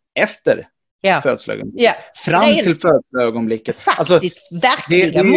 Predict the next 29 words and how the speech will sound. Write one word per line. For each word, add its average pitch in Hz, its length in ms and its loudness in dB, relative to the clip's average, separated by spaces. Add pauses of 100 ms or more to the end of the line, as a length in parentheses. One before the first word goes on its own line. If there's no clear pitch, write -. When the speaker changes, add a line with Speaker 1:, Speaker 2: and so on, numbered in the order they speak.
Speaker 2:
mord. 147 340 0 (520)
Speaker 1:
Ja, 196 160 -2
men 202 220 2
Speaker 2:
Åh, 370 60 2
Speaker 1:
precis. 440 340 4
Speaker 2:
nej, 359 440 4
nej, 339 240 4
Speaker 1:
Ja. 311 60 0 (100)
Speaker 2:
den 262 120 0
ungen 294 280 2
Speaker 1:
Ja. 311 60 4
Speaker 2:
verkar 320 280 0
inte 285 140 -4
rolig. 180 360 -4
Den 226 120 2
vill 285 100 -2
inte 370 160 -4
jag 226 180 4
ha. - 20 0 (160)
Speaker 1:
Ja. 160 60 -8
Speaker 2:
Slå 294 260 2
ihjäl 123 400 -2 (180)
den. 147 120 -14
Alltså, 208 240 -2
det 196 60 0
är 190 120 0 (260)
helt, - 100 2
Speaker 1:
Ungefär. 180 320 0
Speaker 2:
helt 131 120 -2